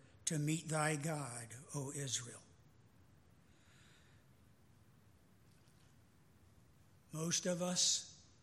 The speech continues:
think it'll never apply to us, but it does,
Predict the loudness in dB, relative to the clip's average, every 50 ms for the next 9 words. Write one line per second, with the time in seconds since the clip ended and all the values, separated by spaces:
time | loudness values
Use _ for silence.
0 | -20 -20 -20 -20 -20 -20 -20 -20 -20 -20 -20 -20 -20 -20 -20 -20 -20 -20 -20 -20
1 | -20 -20 -20 -20 -18 -10 -4 -2 -2 -2 -2 -2 -4 -4 -2 -2 -2 -2 -2 -2
2 | -2 -4 -4 -4 -4 -6 -6 -8 -8 -6 -6 -6 -6 -8 -10 -10 -10 -10 -12 -10
3 | -10 -10 -10 -10 -8 -6 -4 -4 -2 -2 -4 -6 -8 -14 -20 -20 -20 -20 -20 -20
4 | -20 -20 -20 -20 -20 -20 -20 -20 -20 -20 -20 -20 -20 -16 -14 -12 -8 -6 -6 -6
5 | -6 -4 -4 -4 -4 -6 -8 -8 -6 -6 -6 -6